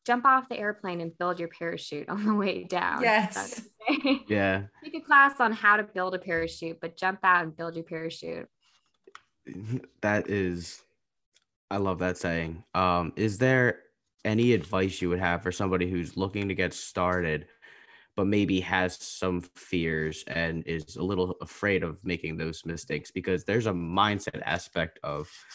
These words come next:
Speaker 3: diving in. Like, you had to overcome out-of-state investing, meeting connections, and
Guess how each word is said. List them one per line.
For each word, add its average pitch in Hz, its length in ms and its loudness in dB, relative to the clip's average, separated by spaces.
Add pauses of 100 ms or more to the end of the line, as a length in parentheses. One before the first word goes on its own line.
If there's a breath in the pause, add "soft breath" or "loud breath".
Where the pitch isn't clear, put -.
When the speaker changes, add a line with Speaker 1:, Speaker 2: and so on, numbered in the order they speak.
(300 loud breath)
Speaker 3:
diving 90 420 2
in. 67 180 -6
Like, 87 200 -6
you 107 140 0
had 92 320 0
to 87 340 0
overcome 87 800 0 (520)
out-of-state 107 480 4
investing, 82 840 -2
meeting 95 560 0
connections, 80 960 -4
and 71 340 -4